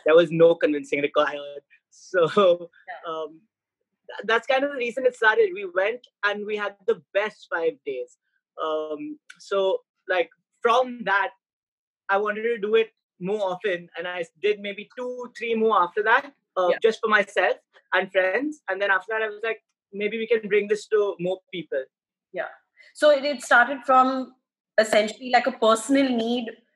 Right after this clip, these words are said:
Speaker 2: to progress in something. And then it was just kind of like, "Hey, why am I doing this by myself?" And branched out into
Speaker 1: Exactly.
Speaker 2: involving other people. Nice. Yeah, of course.
Speaker 1: Ex-, exactly, exactly.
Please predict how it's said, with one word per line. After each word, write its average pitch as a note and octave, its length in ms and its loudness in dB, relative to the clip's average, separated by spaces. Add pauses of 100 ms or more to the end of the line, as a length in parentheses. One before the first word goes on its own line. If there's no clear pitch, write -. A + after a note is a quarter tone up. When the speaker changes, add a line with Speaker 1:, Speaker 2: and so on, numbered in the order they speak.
(260)
Speaker 2:
to A#3 320 0
progress G#3 720 2 (300)
in G#3+ 160 0
something. G#3 560 0
And F#3+ 240 2
then G3 160 4
it F#3+ 80 -2
was F#3 140 -6
just F3+ 180 -12
kind F#3 160 -2
of F3+ 60 -6
like, F3+ 180 2
"Hey, F#3 180 -4
why E3 180 -2
am F3 120 -4
I F3+ 60 0
doing F3 180 -6
this F3 140 -10
by E3 120 0
myself?" D#3+ 460 0 (360)
And E3 380 -4 (1500)
branched F3 340 0
out E3 260 2
into F3+ 40 6
Speaker 1:
Exactly. F3 360 0 (140)
Speaker 2:
involving E3+ 380 -6
other C#3+ 140 -6
people. - 320 -14
Nice. - 440 -2
Yeah, A#3 200 0 (120)
of - 160 -12
course. F3+ 240 0
Speaker 1:
Ex-, F3 100 -10 (240)
exactly, F3+ 560 -2
exactly. C3+ 480 -12